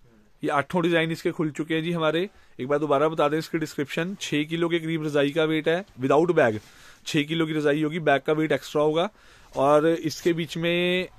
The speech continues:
अपना एक रजाई आएगी, एक बेडशीट आएगी किंग साइज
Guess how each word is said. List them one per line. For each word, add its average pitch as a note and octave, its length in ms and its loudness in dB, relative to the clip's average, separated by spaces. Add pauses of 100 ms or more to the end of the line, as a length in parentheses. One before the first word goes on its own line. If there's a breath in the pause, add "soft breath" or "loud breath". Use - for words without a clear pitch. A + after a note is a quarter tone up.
(160)
अपना D#3 440 0 (100)
एक D#3+ 280 2
रजाई D3+ 460 2
आएगी, E3+ 480 0 (160)
एक E3 240 0
बेडशीट C#3 440 0
आएगी D#3 220 2
किंग C#3+ 280 -6
साइज F3 400 0